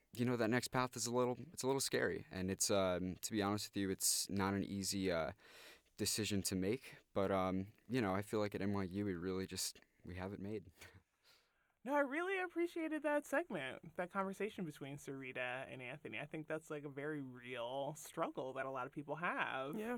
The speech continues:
Speaker 3: for sure. Sometimes as a student, you want your academics to be first, but you still have these creative and artistic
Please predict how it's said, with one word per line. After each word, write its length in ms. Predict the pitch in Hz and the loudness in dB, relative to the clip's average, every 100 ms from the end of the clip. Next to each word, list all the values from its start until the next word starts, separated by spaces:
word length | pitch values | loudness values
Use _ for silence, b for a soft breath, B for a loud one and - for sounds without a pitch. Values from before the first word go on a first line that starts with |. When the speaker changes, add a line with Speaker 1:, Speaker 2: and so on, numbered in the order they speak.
| - | 0
Speaker 3:
for 140 | 214 | 0
sure. 400 | 196 - 175 175 | 0 0 2 2
Sometimes 560 | 156 - 160 165 160 160 | 0 0 0 2 2 4
as 120 | 156 | 2
a 80 | 147 | 2
student, 500 | - - 151 147 - | -4 2 4 4 0
you 120 | 147 | 0
want 180 | 147 143 | 2 2
your 100 | 143 | 2
academics 580 | 139 147 151 143 143 - | 0 -2 -2 0 -2 -4
to 80 | - | -10
be 100 | 156 | -12
first, 480 | - 165 196 185 | 0 4 4 2
but 140 | - - | -8 -8
you 60 | |
still 280 | 156 - 156 | -8 -2 -4
have 240 | 151 160 156 | -2 -6 -6
these 260 | 165 156 - _ | -6 -8 -8 _
creative 560 | - 147 151 156 156 - | -6 -2 0 0 -2 -2
and 120 | 151 | -2
artistic 500 | 147 151 - 147 - | -2 -2 -4 -4 -6